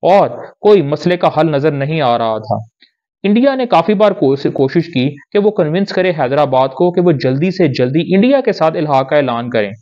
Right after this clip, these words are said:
लेकिन निजाम ऐसा नहीं चाहते थे। उन्होंने Commonwealth को एक letter भी लिखा कि हैदराबाद as a आजाद रियासत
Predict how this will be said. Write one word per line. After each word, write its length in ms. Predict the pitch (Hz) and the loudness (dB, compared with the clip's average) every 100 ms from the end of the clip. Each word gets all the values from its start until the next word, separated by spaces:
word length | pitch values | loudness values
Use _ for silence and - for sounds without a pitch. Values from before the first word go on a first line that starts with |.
| _ _ _ 117 | _ _ _ 0
लेकिन 600 | 120 127 160 170 180 123 120 - 139 | 2 4 2 0 -2 -4 -10 -8 -4
निजाम 340 | 143 165 170 | 0 0 -2
ऐसा 240 | 156 175 | -2 -2
नहीं 200 | 156 156 | -2 -2
चाहते 340 | 160 127 113 120 | 0 -2 0 -4
थे। 160 | 123 104 | -2 -6
उन्होंने 320 | - 190 226 | -2 2 2
Commonwealth 520 | 240 190 180 202 202 208 | 2 0 0 0 0 0
को 60 | |
एक 100 | 190 | 0
letter 360 | 131 123 127 180 | 0 -2 -2 -2
भी 100 | 196 | -2
लिखा 280 | 123 120 117 - _ - | -4 -4 -6 -6 _ -6
कि 100 | 165 | -2
हैदराबाद 720 | 139 120 156 156 151 175 175 - - | -2 0 0 0 0 -2 -6 -16 -4
as 180 | 180 185 | 0 2
a 160 | 208 220 | 2 0
आजाद 420 | 147 127 156 220 214 | 0 0 2 2 2
रियासत 400 | 160 131 135 | 2 0 -2